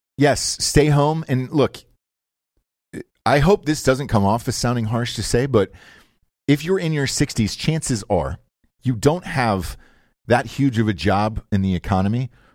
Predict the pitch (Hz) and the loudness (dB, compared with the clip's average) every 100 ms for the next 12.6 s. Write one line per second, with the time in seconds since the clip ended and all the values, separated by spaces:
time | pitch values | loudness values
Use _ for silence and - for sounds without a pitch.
0 | _ 107 104 104 95 82 - - - 107 | _ -2 2 2 0 -4 -2 -2 0 0
1 | 90 - 101 107 120 120 123 190 - 143 | 0 0 0 0 -2 -2 0 0 0 0
2 | 120 120 - - - - 117 147 - 135 | 2 0 -2 -14 -10 -4 -2 0 0 2
3 | 110 104 - 98 98 87 90 107 107 110 | 2 2 2 -2 -2 -6 -2 0 0 0
4 | 107 104 98 - - 98 - 104 107 104 | 0 0 -2 -6 -4 -2 0 2 2 0
5 | 95 101 98 - 90 92 82 92 82 82 | 0 -2 -2 -2 -4 -4 -4 -4 -4 -6
6 | 73 78 - - - 107 98 92 - _ | -6 -10 -10 -12 -4 -2 0 -2 -6 _
7 | _ _ - 87 82 80 98 104 - 104 | _ _ -6 -2 -2 0 0 -2 0 -2
8 | 95 - _ - - - - 90 85 82 | -2 -8 _ -20 -20 -12 -6 -4 -2 -6
9 | - - 147 127 _ _ _ 104 113 185 | -4 2 2 2 _ _ _ -4 0 0
10 | - - 127 95 101 98 92 - - 95 | 0 2 2 2 2 2 -2 -6 -6 -2
11 | 139 - 131 107 - 135 123 - 123 92 | -2 -2 -4 -2 -2 -2 -2 -2 -2 2
12 | 110 101 104 98 78 | 2 2 0 -2 -2